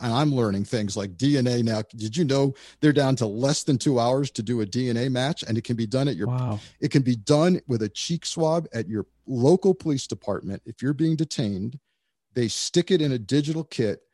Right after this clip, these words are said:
Speaker 1: It get, your profile gets digitalized, sent to the F B I lab.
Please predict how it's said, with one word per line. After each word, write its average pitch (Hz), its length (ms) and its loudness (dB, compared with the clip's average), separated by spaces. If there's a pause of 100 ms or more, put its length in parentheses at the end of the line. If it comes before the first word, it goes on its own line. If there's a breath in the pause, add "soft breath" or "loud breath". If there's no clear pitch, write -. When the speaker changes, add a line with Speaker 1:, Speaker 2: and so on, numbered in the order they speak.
(500)
Speaker 1:
It 113 140 -4
get, - 180 -2
your 120 200 0
profile 175 440 2
gets 156 240 -2
digitalized, 131 540 0
sent 151 260 -2
to - 80 -6
the 139 140 -2
F 131 120 -6
B 131 100 -6
I 113 120 -2
lab. 101 400 -4